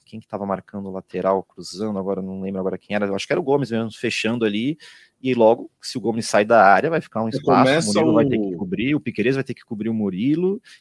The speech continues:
Speaker 1: e aí vai criar uma, vai criar uma superioridade numérica ali, que foi o que aconteceu também com o gol do Palmeiras, né, que o Arthur chega do nada ali cabeceando. Acho que também tem mérito do adversário, que é o que o João Martins falou, é, na coletiva, né, eles, eles veem que tem erros acontecendo,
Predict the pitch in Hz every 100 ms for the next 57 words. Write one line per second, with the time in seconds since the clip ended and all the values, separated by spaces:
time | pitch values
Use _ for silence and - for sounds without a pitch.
0 | _ - 110 113 107 107 139 117 - 104
1 | - 127 107 - - 95 95 95 92 104
2 | 98 95 101 104 120 - - - 233 185
3 | 185 180 156 175 - 180 180 185 190 165
4 | 160 107 113 - 101 - 104 - 104 110
5 | 110 104 104 101 98 104 98 - 110 -
6 | 107 101 95 - - _ _ - - 127
7 | 139 - 175 135 135 143 143 165 - 131
8 | 117 - 113 - 123 131 139 131 143 139
9 | 165 147 143 143 _ _ _ _ 95 95
10 | 95 - 98 92 - 82 80 80 85 82
11 | - - - - _ _ 87 - - 98
12 | 104 156 - - 101 95 101 95 95 -
13 | 92 90 - 87 92 123 151